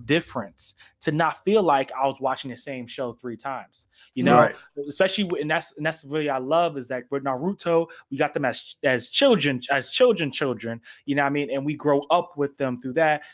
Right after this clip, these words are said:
Speaker 1: you know, as One Piece, you know, we see Luffy as a child, but then we get him as a teenager, and then we really get into him building his crew in a whole different way. And then we have Ichigo, who don't even wanna be here.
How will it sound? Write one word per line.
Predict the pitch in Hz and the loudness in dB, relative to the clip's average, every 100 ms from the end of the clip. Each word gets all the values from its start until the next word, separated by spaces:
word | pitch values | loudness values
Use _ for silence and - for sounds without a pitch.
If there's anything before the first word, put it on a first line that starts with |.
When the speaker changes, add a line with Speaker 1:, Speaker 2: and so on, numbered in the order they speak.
| - | -8
Speaker 1:
you | |
know, | 135 139 | 0 2
as | 127 113 | 2 -2
One | 117 156 170 | -2 0 0
Piece, | 156 175 156 | -2 -6 -6
you | 143 | -4
know, | 139 | -4
we | 131 | -4
see | - 208 | -6 -4
Luffy | 160 180 165 | -4 -2 0
as | 127 | -2
a | |
child, | 123 - 170 165 156 135 | -4 2 6 6 4 0
but | 131 | -8
then | 139 | -10
we | 135 | -8
get | 127 151 | -10 -10
him | - 156 135 123 _ _ | -10 -12 -12 -16 _ _
as | 139 120 | -12 -12
a | |
teenager, | - 254 214 185 165 156 151 | -12 -6 -2 0 -2 0 -2
and | 139 | 0
then | 202 208 | 2 2
we | 170 | 2
really | 151 170 | 4 4
get | 160 170 | 4 0
into | 151 151 | 0 -6
him | 156 151 127 151 | -8 -8 -10 -6
building | 131 165 160 | 2 4 4
his | 139 - | -2 -8
crew | - 220 254 226 156 139 - - | -8 -2 4 6 6 2 -8 -4
in | 151 | 0
a | 151 | 2
whole | 175 | 2
different | 147 139 | 0 0
way. | 196 214 170 | 4 4 2
And | |
then | 147 | -2
we | 156 | -4
have | 156 139 - - - | -2 -2 -4 -14 -8
Ichigo, | 208 - 165 156 | -6 -4 0 2
who | 151 | 2
don't | 151 160 | 0 0
even | 143 131 147 | -2 -6 2
wanna | 294 254 | 2 4
be | 151 147 | 0 -4
here. | 123 123 113 110 | -6 -10 -12 -14